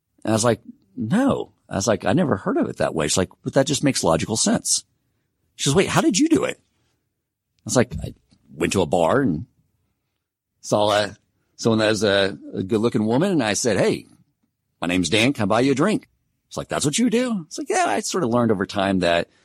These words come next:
sober women thought I was obnoxious and drunk women thought I was sort of charming. So I was going for the drinks."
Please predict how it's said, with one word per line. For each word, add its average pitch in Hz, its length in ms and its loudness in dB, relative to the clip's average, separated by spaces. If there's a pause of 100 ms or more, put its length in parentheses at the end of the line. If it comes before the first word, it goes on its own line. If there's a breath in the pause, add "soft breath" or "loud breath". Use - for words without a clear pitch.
(200)
sober 185 320 0
women 151 280 2
thought 123 180 2
I 117 40 4
was 110 120 0
obnoxious 107 640 0
and 95 240 0
drunk 98 240 0
women 101 160 2
thought 90 180 2
I 90 60 2
was 80 200 -2
sort 78 160 0
of 71 60 -4
charming. 71 380 -4
So 95 400 0 (440 soft breath)
I - 60 -6
was 113 140 0
going 127 180 0
for 143 80 -2
the 117 80 2
drinks." 98 480 -2